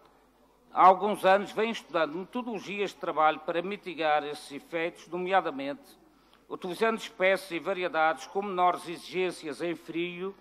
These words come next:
e estudando porta-enxertos mais tolerantes à seca e resistentes às doenças. A título exemplificativo, em dois mil e vinte, e reagindo a um ano de produção anormalmente baixa da cultura da cerejeira,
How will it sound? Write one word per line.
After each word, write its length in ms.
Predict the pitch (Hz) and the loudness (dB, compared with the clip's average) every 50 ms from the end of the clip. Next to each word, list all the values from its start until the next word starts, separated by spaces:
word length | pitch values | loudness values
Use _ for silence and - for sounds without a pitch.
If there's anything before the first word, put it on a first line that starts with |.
| _ - - - - - _ _ _ _ _ _ | _ -20 -20 -20 -20 -20 _ _ _ _ _ _
e 140 | - 165 214 | -10 -6 -6
estudando 560 | 240 240 - - - 160 190 185 180 175 165 - | -6 -6 -6 -12 2 4 6 6 6 4 0 -2
porta-enxertos 920 | - 214 214 202 - 208 190 175 - - 180 190 190 185 160 - - - | 2 4 4 4 2 -2 -4 -4 -4 -2 0 0 0 0 -2 -6 -12 -4
mais 260 | 175 196 196 202 196 | 2 4 4 4 2
tolerantes 840 | - - 185 170 165 160 160 160 165 156 - - - - - - - | 0 -6 -4 -2 0 0 0 0 -2 -4 -10 -18 -18 -18 -18 -16 -2
à 140 | - 156 160 | 0 0 0
seca 640 | 151 - - 175 160 160 147 - - 165 160 156 156 - _ _ _ _ _ | 0 -2 -6 -4 -4 -4 -6 -6 -8 -10 -10 -10 -12 -14 _ _ _ _ _
e 120 | - 165 | -8 -8
resistentes 840 | 165 - - - - - 175 170 175 170 143 - - - - - - _ | -8 -8 -10 -14 -10 -6 -4 -4 -4 -4 -6 -12 -18 -18 -18 -20 -12 _
às 200 | 127 143 156 139 | -2 -2 -2 -2
doenças. 400 | 147 143 135 117 101 85 - - - - - - _ _ _ _ _ _ _ _ _ _ _ _ _ _ _ _ _ _ _ _ - | -6 -10 -10 -10 -10 -14 -18 -20 -20 -20 -20 -20 _ _ _ _ _ _ _ _ _ _ _ _ _ _ _ _ _ _ _ _ -6
A 80 | 165 165 | -6 -6
título 420 | - _ - 262 247 254 247 220 | -4 _ -6 -6 -4 -4 -6 -6
exemplificativo, 1300 | 208 165 - 143 196 240 - - 180 175 - _ - 190 - - - 170 175 175 170 165 175 185 196 208 _ | -6 -6 -6 -4 -4 -4 -4 -4 -14 -18 -18 _ -6 -6 -6 -6 -6 -6 -6 -6 -6 -8 -10 -12 -12 -14 _
em 140 | - 165 180 | -6 -6 -2
dois 180 | 185 208 190 - | -2 -2 -4 -4
mil 160 | 190 220 214 | -6 -8 -6
e 80 | 202 165 | -8 -8
vinte, 500 | 131 143 156 147 139 131 - - - _ _ _ _ _ _ _ _ _ _ - | -6 -8 -8 -8 -8 -10 -12 -16 -20 _ _ _ _ _ _ _ _ _ _ -10
e 120 | 156 170 | -8 -8
reagindo 600 | - 156 170 185 180 156 160 226 240 240 226 220 | -8 -6 -4 -2 -2 -2 -2 -4 -4 -2 0 0
a 20 | |
um 220 | 202 196 185 185 190 | 0 0 2 4 4
ano 180 | 190 190 185 | 4 4 0
de 80 | - - | -4 -8
produção 580 | - - 190 196 - - - 190 165 151 143 139 | -8 -8 -10 -8 -10 -6 -4 0 0 0 0 -2
anormalmente 680 | 143 160 196 214 202 190 180 175 170 180 180 165 - 117 | -2 -4 -4 -4 -2 0 0 0 0 -2 -8 -8 -10 -6
baixa 460 | 127 147 143 143 127 - - 135 123 | -2 0 0 0 -2 -4 -10 -12 -10
da 100 | 135 127 | -12 -10
cultura 580 | - 156 151 147 - - 202 208 196 170 147 | -10 -12 -12 -12 -8 -4 -2 -2 -2 -2 -6
da 160 | 123 117 160 151 | -6 -8 -10 -10
cerejeira, 920 | - - - - 127 143 131 110 104 - 147 143 135 139 139 143 160 175 | -10 -14 -20 -18 -16 -14 -14 -14 -14 -12 -8 -6 -4 -4 -4 -6 -8 -10